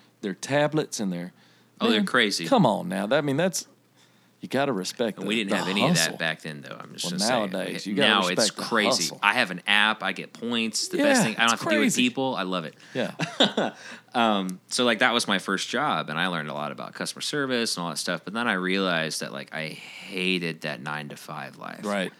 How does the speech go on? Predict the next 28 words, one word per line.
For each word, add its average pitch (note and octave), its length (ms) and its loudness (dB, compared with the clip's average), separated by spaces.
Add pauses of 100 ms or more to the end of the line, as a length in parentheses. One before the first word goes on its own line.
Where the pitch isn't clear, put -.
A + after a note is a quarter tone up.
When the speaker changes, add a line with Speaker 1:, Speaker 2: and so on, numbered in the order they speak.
(160)
Speaker 1:
right. F#2+ 380 -2
Speaker 2:
Like, E2 240 -2
Speaker 1:
No, F2 140 -4
I F2 40 -2
Speaker 2:
you F2+ 80 -2
Speaker 1:
can F2 100 0
Speaker 2:
know, E2 100 2
Speaker 1:
understand D#2+ 300 -4
Speaker 2:
I - 20 -4
Speaker 1:
that. G2+ 100 0
Speaker 2:
wanted, F#2+ 440 0 (220)
I, F2+ 360 0
I, F2 260 -2
all F#2+ 200 2
I G2+ 80 4
wanted F#2 300 0
to E2+ 60 -6
do F2+ 140 0
was - 180 -8
music. - 360 -10 (140)
Like, A2+ 100 -4
Speaker 1:
Yeah. G2 80 -2
Speaker 2:
that's D#2+ 260 -4
all E2 160 -2
I E2 80 -2
wanted D#2 240 -6
to D2+ 80 -18
do. D#2+ 240 -6